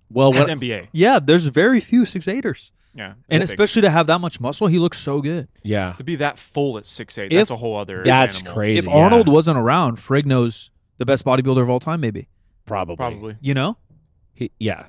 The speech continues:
Speaker 1: he's the sculpture, man.
Speaker 3: Yeah.
Speaker 1: He's the
Speaker 3: At six eight, that probably looks so sick.
Speaker 2: Did you guys see, like, the lighting kinda setup they had earlier in the movie when they're, like, at that little, like, circus, like, corner of the, of the tent? You know, they had, like, the really dramatic,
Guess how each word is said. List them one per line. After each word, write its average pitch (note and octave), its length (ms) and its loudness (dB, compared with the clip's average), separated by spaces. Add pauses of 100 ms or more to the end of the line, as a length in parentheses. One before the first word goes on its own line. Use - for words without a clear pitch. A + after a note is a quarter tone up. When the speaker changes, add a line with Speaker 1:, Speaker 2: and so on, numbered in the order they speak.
(100)
Speaker 1:
he's G#2+ 320 -4
the G2+ 80 -8
sculpture, F2 600 -10
man. G2+ 180 -6
Speaker 3:
Yeah. F3 180 -4
Speaker 1:
He's G#2 200 -4
the F#2 240 -6 (580)
Speaker 3:
At C#3 100 -6
six - 320 -6
eight, E3 160 -2
that D#3 140 -2
probably E3 240 0
looks D3 240 -4
so C3 320 -10
sick. - 400 -16
Speaker 2:
Did C#3+ 160 -16
you F3+ 60 -6
guys G3 100 -8
see, - 100 -12
like, G3 140 -10
the A#2 80 -12
lighting G#2 380 -10
kinda C#3 240 -14
setup C#3 260 -8
they C#3+ 120 -10
had C#3+ 200 -8
earlier C#3+ 400 -8
in D3 80 -12
the D3 80 -14
movie D3+ 260 -12
when D3 140 -14
they're, B2 100 -12
like, A2+ 180 -12
at A#2+ 120 -14
that A#2+ 160 -8
little, C3 160 -8
like, A#2 180 -10
circus, - 520 -12
like, B2+ 180 -12
corner C3 420 -12
of A#2+ 120 -10
the, A2+ 300 -8 (400)
of A#2 140 -14
the A#2 80 -12
tent? B2+ 340 -12 (200)
You C#3+ 100 -12
know, C3+ 140 -6
they C#3+ 60 -8
had, D3 120 -8
like, D3 140 -14
the B2+ 80 -14
really D3+ 260 -14
dramatic, C#3 760 -12